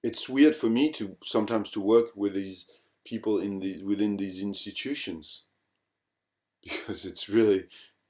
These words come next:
it's like, yeah, what, what is, what's the, do I participate in, in, in, do I help them,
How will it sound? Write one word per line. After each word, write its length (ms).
it's 240
like, 240
yeah, 160
what, 320
what 180
is, 320
what's 560
the, 160
do 220
I 240
participate 1040
in, 320
in, 300
in, 420
do 160
I 60
help 380
them, 420